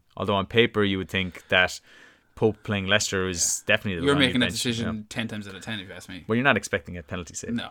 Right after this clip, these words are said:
Speaker 2: you're not.
Speaker 1: So Pope's five, uh, sorry, seven, uh, twelve points is five better than Krull, so he lost five points there. He also had benched Traore,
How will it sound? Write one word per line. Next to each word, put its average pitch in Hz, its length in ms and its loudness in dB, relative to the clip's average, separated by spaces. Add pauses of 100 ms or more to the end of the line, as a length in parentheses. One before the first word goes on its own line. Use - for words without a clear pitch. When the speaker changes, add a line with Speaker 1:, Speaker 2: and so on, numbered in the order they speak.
Speaker 2:
you're - 120 -18
not. - 60 -10
Speaker 1:
So 104 280 4
Pope's - 420 4
five, 127 640 6 (160)
uh, 104 220 6
sorry, 104 220 4
seven, 117 480 2 (140)
uh, 98 260 0
twelve 120 280 2
points 104 480 -2 (140)
is 92 360 -4
five 101 520 2 (380)
better 95 220 2
than 87 120 -8
Krull, 120 320 0
so 92 220 -2
he 87 180 -10
lost 113 240 2
five 90 200 2
points 85 260 -8
there. 95 200 2 (300)
He 120 60 2
also 135 260 10
had 107 60 -2
benched 117 300 4
Traore, 113 540 6